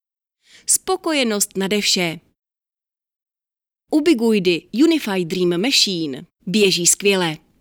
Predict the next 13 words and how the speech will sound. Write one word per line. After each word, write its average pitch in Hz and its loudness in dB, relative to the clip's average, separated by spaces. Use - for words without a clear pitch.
Od 240 -6
té 202 0
doby, 190 -2
co 320 -2
jsem 302 0
ho 233 -2
nastavil, 214 -2
jsem 208 0
neřešil 277 -2
jediný 233 0
problém 170 -4
s - 2
tím, 226 -2